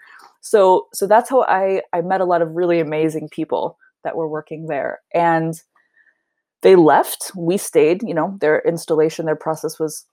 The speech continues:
shorter. And then when they left, I, I kept in touch with a few of them just over the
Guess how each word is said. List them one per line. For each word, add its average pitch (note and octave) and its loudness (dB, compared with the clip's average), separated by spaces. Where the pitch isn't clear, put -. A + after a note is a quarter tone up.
shorter. A3 4
And F#3 0
then G#3 2
when F#3 -4
they D#3+ 2
left, B3 0
I, F3 2
I F#3 2
kept A#3+ -2
in F#3 -4
touch A3 -2
with G#3 -12
a F3+ -8
few G#3+ 0
of F3 0
them D#3+ 0
just F3 -6
over E3 0
the D#3+ 0